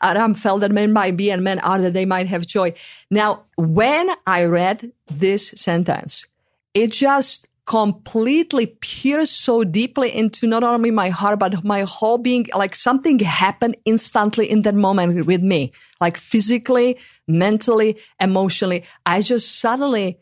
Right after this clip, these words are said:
was like, I just discovered the puzzle that I was looking for. Now it makes sense, you know, this girl, teenager looking in the libraries for reading the autobiographies. I was, I was searching to find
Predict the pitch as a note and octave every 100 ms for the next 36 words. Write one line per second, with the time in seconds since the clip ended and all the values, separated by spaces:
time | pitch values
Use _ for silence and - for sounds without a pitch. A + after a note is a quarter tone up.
0 | _ _ _ _ _ - G3 G#3 A3+ A3
1 | G3+ E3+ D#3+ - _ F#3+ G#3 B3 F#3 A3+
2 | G#3+ - A#3 A#3+ A#3 G#3+ - A#3 A3 A3
3 | G#3+ A3 A3 F3+ A3 A#3 A3 - F3 E3
4 | - _ - G3 A3 A#3+ B3 A#3+ A#3+ -
5 | A#3+ A#3 A#3 G#3+ G3+ G3+ F3 F3 G#3 G#3+
6 | G#3+ G#3+ - _ A3+ A3+ A3 G#3 A3 A3
7 | A#3 A3 A3 A3 G#3+ G#3+ G#3+ G3+ G3+ G3+
8 | - G#3 G#3 - E3+ F#3+ G#3 A3 G#3 G3+
9 | - F#3 G#3 G3 G3 G3 G3 G3+ G3+ -
10 | _ _ E3+ G#3 C4 C4+ G3+ A3 _ _
11 | E3+ G3+ C4 D4 C4+ - - D4+ D#4 C4
12 | A3+ G3 F3 - A3 - G3+ F#3+ G#3 A3+